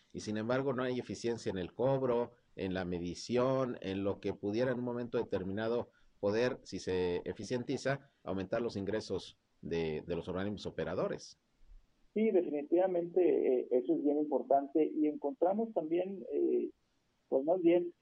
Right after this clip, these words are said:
Speaker 2: nos enfrentamos a mucha opacidad, eh, en, en, en el caso de estos dos organismos, a diferencia del caso de cimas de Torreón, donde sí hubo información disponible, eh, porque el, principalmente en el caso de Zapal, donde ni siquiera hay un,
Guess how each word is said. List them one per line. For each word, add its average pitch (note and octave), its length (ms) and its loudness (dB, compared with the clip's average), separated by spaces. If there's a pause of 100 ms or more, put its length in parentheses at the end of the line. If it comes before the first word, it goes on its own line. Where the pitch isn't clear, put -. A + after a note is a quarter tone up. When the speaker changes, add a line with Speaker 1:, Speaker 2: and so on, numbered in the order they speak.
(180)
Speaker 2:
nos C4 160 -4
enfrentamos A#3 600 -2
a D3+ 60 0
mucha C#3+ 440 0 (420)
opacidad, A#2+ 680 4 (560)
eh, A2+ 380 0
en, A#2 300 -2
en, A#2+ 440 -4
en B2 140 -4
el A#2 160 -2
caso C#3 260 4
de D3 80 8
estos C#3 220 -2
dos C#3 180 0
organismos, B2+ 640 0
a C3 60 4
diferencia A#2+ 600 4
del A#2+ 280 2
caso B2+ 320 0
de B2 140 4
cimas B2+ 380 -2
de A#2+ 140 2
Torreón, A#2+ 400 2
donde A#2+ 280 -4 (100)
sí A#2+ 180 2
hubo B2+ 380 2
información A#2 540 -2
disponible, C3+ 640 2 (500)
eh, B2 560 8
porque B2 420 4
el, A#2 160 2 (640)
principalmente E3+ 640 2
en D#3+ 60 0
el D3+ 60 -6
caso D3 260 2
de - 60 -2
Zapal, - 480 2
donde A#2+ 320 -6
ni A2+ 140 -8
siquiera B2+ 560 4
hay B2+ 100 2
un, B2 340 -2